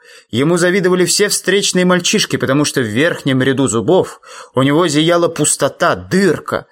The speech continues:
через которую можно было плеваться и свистеть новым замечательным способом. По пути в школу Том повстречал Геккельберри Фина, сына первого городского пьяницы.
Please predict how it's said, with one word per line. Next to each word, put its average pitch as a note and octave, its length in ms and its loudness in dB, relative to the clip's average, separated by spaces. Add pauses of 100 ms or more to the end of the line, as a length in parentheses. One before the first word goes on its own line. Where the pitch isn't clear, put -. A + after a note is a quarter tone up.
(160)
через C3+ 300 0
которую C#3+ 320 0
можно C3+ 280 2
было A#2+ 200 2
плеваться A#2 560 0
и - 180 -2
свистеть E3 760 0
новым F3 680 0
замечательным A2+ 760 -2
способом. G#2 720 -4 (580)
По A2+ 100 -10
пути F#3+ 240 0
в C4 40 0
школу A#3 360 0
Том A3 220 2
повстречал F#3+ 720 0
Геккельберри E3+ 600 0
Фина, B2 560 -2 (400)
сына C#3 360 0
первого B2 420 0
городского B2 460 0
пьяницы. A#2 680 -4